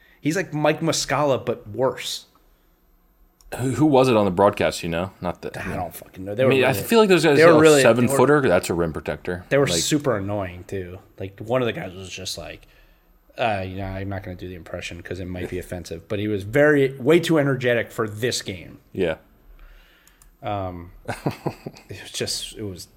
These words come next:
Speaker 1: it was, it was bad. Uh, but he did look like the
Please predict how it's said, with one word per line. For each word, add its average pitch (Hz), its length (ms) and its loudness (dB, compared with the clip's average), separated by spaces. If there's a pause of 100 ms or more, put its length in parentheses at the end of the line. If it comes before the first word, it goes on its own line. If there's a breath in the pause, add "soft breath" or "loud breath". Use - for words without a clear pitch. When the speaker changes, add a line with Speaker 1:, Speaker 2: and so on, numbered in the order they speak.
(120)
Speaker 1:
it 101 140 -10
was, 90 120 -16 (280)
it 98 120 -12
was - 80 -16
bad. 101 280 -20 (540 soft breath)
Uh, 101 300 -4
but 120 240 -2
he 147 180 -2
did 156 260 0
look 151 220 4
like 131 420 0
the 123 120 0